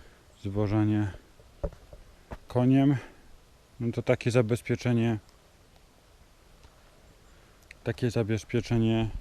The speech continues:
powierzchni drogi zabezpieczało ją przed erozją, nie wypłukiwała się, nie ścierała się, nie robiły się dziury.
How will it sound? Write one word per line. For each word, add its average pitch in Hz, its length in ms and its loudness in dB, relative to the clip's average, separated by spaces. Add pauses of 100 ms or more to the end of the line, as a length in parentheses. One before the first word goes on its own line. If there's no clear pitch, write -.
(120)
powierzchni 113 560 -2
drogi 104 460 -2 (1800)
zabezpieczało 117 680 -2
ją 110 160 -2
przed - 360 -10 (800)
erozją, 139 600 4 (880)
nie 143 80 4
wypłukiwała 127 720 0
się, 131 200 0
nie 113 160 0
ścierała 117 460 2
się, - 120 -4
nie 113 140 2
robiły 107 380 0
się - 180 -4
dziury. 107 360 2